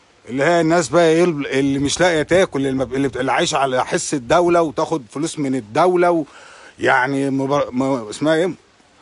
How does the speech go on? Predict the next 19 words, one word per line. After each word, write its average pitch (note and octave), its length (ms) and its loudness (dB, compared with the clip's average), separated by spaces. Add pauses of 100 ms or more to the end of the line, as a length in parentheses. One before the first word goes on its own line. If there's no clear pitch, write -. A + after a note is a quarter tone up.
(520)
مطرمخه D3+ 580 2
على C#3 160 0
البلد. C3+ 320 0 (1500)
بصوا D3 260 -2
السوبر E3+ 220 0
ماركت D#3+ 420 0
يا C#3+ 60 2
جماعه C3+ 380 2
بتاع C3 340 0
الغجر. C3+ 420 -2 (460)
بصوا B2 340 -8
يا B2 40 -4
جماعه C3+ 460 -6 (1500)
انضف D#3+ 300 0
من C#3+ 100 0
كارفور C3+ 400 -4
اللي D#3 140 -2
في - 80 -8
المعادي. A#2+ 480 -2